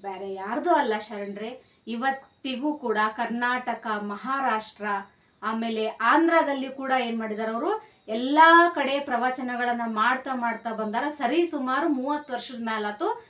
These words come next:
ಅವ್ರು ಪ್ರವಚನ ಮಾಡಕ್ ಶುರು ಮಾಡಿ. ಅವ್ರು ಬೇರೆ ಯಾರು ಅಲ್ಲ, ನನ್ನ ತಾಯಿಯವರಾದಂಥ ಪೂಜ್ಯ ಶ್ರೀ ಬಸವಗೀತಾ ತಾಯಿಯವರು. ಈ ವಿಷಯ ಯಾಕೆ ಹೇಳಿನಿ ಅಂತಂದ್ರೆ ನಿಮಗ, ಎಲ್ಲೋ ಓದಿದ್ದು,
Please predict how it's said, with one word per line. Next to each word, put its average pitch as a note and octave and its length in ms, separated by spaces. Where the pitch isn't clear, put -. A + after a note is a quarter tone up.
ಅವ್ರು B3+ 180
ಪ್ರವಚನ A#3 440
ಮಾಡಕ್ G3+ 320
ಶುರು G#3 220
ಮಾಡಿ. F#3 280
ಅವ್ರು G3+ 220
ಬೇರೆ G3 360
ಯಾರು B3 340
ಅಲ್ಲ, E4 240
ನನ್ನ A3 160
ತಾಯಿಯವರಾದಂಥ A#3 920
ಪೂಜ್ಯ A3 280
ಶ್ರೀ A3 220
ಬಸವಗೀತಾ G#3+ 640
ತಾಯಿಯವರು. G3 720
ಈ F4+ 180
ವಿಷಯ G4+ 360
ಯಾಕೆ D4+ 340
ಹೇಳಿನಿ E4 240
ಅಂತಂದ್ರೆ C4+ 420
ನಿಮಗ, A3 280
ಎಲ್ಲೋ F4 500
ಓದಿದ್ದು, E4+ 800